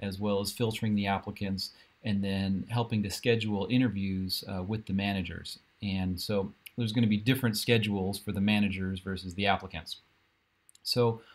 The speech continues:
uh, one thing that might happen is, as part of the application, it might include the availability of the applicant.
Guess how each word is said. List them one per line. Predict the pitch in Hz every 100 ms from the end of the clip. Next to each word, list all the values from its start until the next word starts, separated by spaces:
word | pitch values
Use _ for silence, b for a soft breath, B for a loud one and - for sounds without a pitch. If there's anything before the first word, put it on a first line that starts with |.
| B B -
uh, | 104
one | 123 156 208
thing | 202 139
that | 113 113
might | 127 143
happen | 113 98 - 98
is, | 92 104
as |
part | - - 143
of | 120
the | 113
application, | 113 113 98 - 151 170 - 90 123 - b b b b _ _ _ _ _ _ _ _ _ _ _ - -
it | 127
might | 120 135
include | 135 123 - 160 113 113
the | 107
availability | 98 120 113 92 135 147 123 101 95 104 -
of | 98 -
the | 101 95 92 - _ -
applicant. | 127 117 113 95 92 101